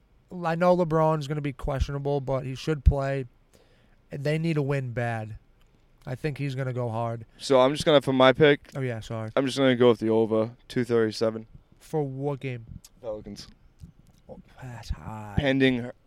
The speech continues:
Speaker 2: pending
Speaker 1: I
Speaker 2: on
Speaker 1: know,
Speaker 2: who gets
Speaker 1: you gotta
Speaker 2: hurt.
Speaker 1: check the injury.
Speaker 2: But I've
Speaker 1: I
Speaker 2: noticed when it's up that high, it's gonna go over.
Speaker 1: Also, Luka probably not gonna play tonight.
Speaker 2: Oh, wow.
Speaker 1: Great
Speaker 2: Okay.
Speaker 1: for my fantasy matchup. Terrible for you. But,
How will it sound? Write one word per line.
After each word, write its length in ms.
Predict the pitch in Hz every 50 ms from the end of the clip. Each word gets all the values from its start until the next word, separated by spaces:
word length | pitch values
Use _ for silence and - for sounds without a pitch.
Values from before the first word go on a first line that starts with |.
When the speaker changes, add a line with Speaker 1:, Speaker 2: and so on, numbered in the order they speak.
| _ -
Speaker 2:
pending 420 | 151 156 165 170 170 170 175 175
Speaker 1:
I 120 | 160 151
Speaker 2:
on 40 | 151
Speaker 1:
know, 180 | 147 147 147 143
Speaker 2:
who 40 | 135
gets 160 | 135 135 135 143
Speaker 1:
you 40 | 143
gotta 160 | 123 - -
Speaker 2:
hurt. 100 | 165 156
Speaker 1:
check 280 | - - 185 170 - -
the 160 | 156 156 160
injury. 460 | 156 147 139 139 143 139 135 131 123 - _ _ -
Speaker 2:
But 100 | 160 156
I've 120 | 160 160
Speaker 1:
I 40 | 175
Speaker 2:
noticed 380 | 170 170 170 170 165 156 - -
when 120 | 156 151
it's 180 | 147 139 123 135
up 180 | 139 131 -
that 200 | - 143 135 131
high, 280 | 123 123 117 120 127 127
it's 160 | 131 123 -
gonna 120 | 113 107 104
go 220 | 101 104 104 101
over. 200 | 101 95 101 104 107 - _ -
Speaker 1:
Also, 540 | 180 185 185 196 202 185 - - 170 160
Luka 600 | 151 147 139 143 151 165 180 - - 208 202 196 151 _ - - - - -
probably 440 | 151 156 156 156 160 160 165 165 160
not 260 | 156 160 160 156 -
gonna 160 | - 156 147
play 400 | - - - 139 143 139 143 151
tonight. 400 | - 165 160 165 165 170 165 - _ _ _ _ _ _ _ _ _ _ _ - - -
Speaker 2:
Oh, 160 | 127 135 127
wow. 220 | 120 123 123 117 110
Speaker 1:
Great 340 | 117 - - 143 156 165 -
Speaker 2:
Okay. 20 | -
Speaker 1:
for 80 | - 160
my 140 | 151 143 139
fantasy 380 | 127 151 151 143 143 - - 135
matchup. 400 | 135 131 131 127 - 151 156 - _ _ - _ _ _ _ _ _ _ _ _ -
Terrible 360 | - - 139 139 143 135 139
for 120 | - - 135
you. 300 | 135 135 139 151 147 127 _ -
But, 400 | - 240 277 254 214 220 254 254